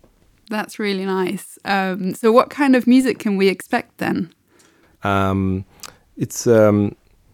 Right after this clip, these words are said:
Speaker 2: has been a very beautiful process because Sar and I has been discussing this production, uh,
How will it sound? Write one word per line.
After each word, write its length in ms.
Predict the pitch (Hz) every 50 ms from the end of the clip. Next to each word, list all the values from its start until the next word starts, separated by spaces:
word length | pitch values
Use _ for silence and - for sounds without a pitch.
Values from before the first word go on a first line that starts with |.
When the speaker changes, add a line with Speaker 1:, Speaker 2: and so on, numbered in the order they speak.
| _ _ - -
Speaker 2:
has 160 | - 117 113 113
been 180 | 131 160 160
a 140 | 147 135 120
very 340 | - 117 107 127 135 147 147
beautiful 420 | 123 131 135 131 135 - - 117
process 540 | 104 - 139 143 156 147 - - 107 - -
because 540 | - 98 92 - - 95 92 90 92 92 -
Sar 360 | - - 120 117 127 123 123
and 120 | 113 107
I 100 | 101 101
has 160 | 95 92 87 87
been 180 | 92 95 92
discussing 580 | 87 90 - - - 113 110 - - 101 92 87
this 120 | 92 -
production, 680 | - - 101 87 92 87 - - - 92 90 87 87 85
uh, 360 | 82 82 80 80 80 82